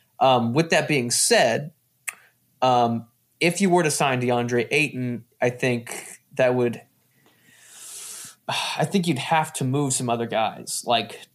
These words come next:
like a Derek White, um, because of the money that he's making. I think you'd also maybe have to think about moving a Jakob Poeltl at that point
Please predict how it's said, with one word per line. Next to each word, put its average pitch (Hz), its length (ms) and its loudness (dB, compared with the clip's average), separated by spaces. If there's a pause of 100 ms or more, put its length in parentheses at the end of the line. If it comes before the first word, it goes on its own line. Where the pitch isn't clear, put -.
(140)
like 127 120 0
a 127 60 -4
Derek 127 360 0
White, 98 560 -4 (180)
um, 120 420 -2
because 123 380 -2
of 120 120 -4
the 120 80 -2
money 117 240 0
that 110 120 -4
he's 113 160 -10
making. 95 440 -10
I 117 40 -8
think 120 160 -10
you'd 123 100 0
also 123 260 0
maybe 120 360 -2
have 127 220 0
to 131 80 -2
think 131 200 -8
about 131 200 2
moving 127 560 -2
a 127 100 0
Jakob 131 420 2
Poeltl 156 400 -2
at 120 160 -6
that 101 220 0
point - 280 -8